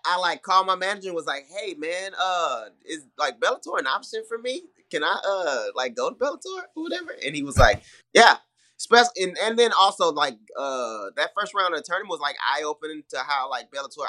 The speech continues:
operates and stuff, you know? Um, like, you know, it, it just seemed pretty cool, so. Yeah.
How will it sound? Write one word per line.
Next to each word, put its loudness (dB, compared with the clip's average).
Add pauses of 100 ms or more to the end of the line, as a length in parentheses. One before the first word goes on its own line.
operates -4
and -20
stuff, -2
you -14
know? -6
Um, -10 (400)
like, -2 (360)
you -12
know, -4
it, -2
it -4
just -6
seemed 0
pretty 0
cool, 2
so. -4 (960)
Yeah. -4